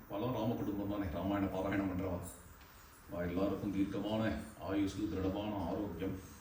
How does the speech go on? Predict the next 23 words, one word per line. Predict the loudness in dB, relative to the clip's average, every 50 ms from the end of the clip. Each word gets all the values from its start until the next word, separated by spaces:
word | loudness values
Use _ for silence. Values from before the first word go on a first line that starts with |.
| -18 -18 -18 -20 -20 -20 -20 -20 -18 -18 -18 -18 -18 -18 -18 -20 -20 -20 -12 -4 0 2
ஐகிக | 4 4 4 4 4 4 2 2
ஆமுஷ்மிகமான | 4 4 2 2 2 0 0 0 2 2 2 2 2 2 2
எல்லா | 4 4 4 4 4 2 0
சிரேயஸும் | 0 0 0 2 2 2 2 2 0 0 0
கிடைக்கணும் | 0 0 0 2 2 2 4 4 2 2 0 -2 -4 -4
என்று | -4 -2 -2 -2 -2 -4 -8 -12 -14 -16 -16 -18 -18 -18 -18 -18 -18 -18 -18 -18 -16 -16 -14 -14 -14 -10 -6
கல்யாணி | -4 0 2 4 6 8 10 8 8 8
சமேத | 6 6 6 6 6 4 4
கல்யாணராமர் | 4 2 4 2 2 2 2 2 2 2 0 0
இடத்துல | 0 0 0 2 4 4
பிரார்த்தனை | 4 4 2 0 0 0 0 0 2
பண்ணிக்கிறேன். | 2 0 0 0 -2 -6 -6 -8 -8 -10 -12 -14 -14 -14 -12 -10 -6 -6 -4 -6 -6 -8 -10 -12 -14 -14 -14 -10 -6 -2
அதே | 4 8 10 10 10 10
சமயத்துல | 8 6 6 4 4 4 6 6 8
இந்த | 8 8 6 6 4
குழந்தையும் | 4 4 4 6 4 4 4 4 4
பாராயணம் | 4 4 4 4 4 4 4
பண்ணியிருக்கு. | 2 2 2 0 0 0
இன்னைக்கு | 0 0 2 2 2
அதுக்கு | 2 0 -2 -4
பட்டாபிஷேகம் | -4 -2 0 2 2 2 2 2 2 2 2 0 0 -2 -6 -8 -12 -14 -16 -16 -8 -4
பூர்த்தி | -2 -2 -2 0 0 0 0 0
ஆகணும். | 0 0 0 0 0 -2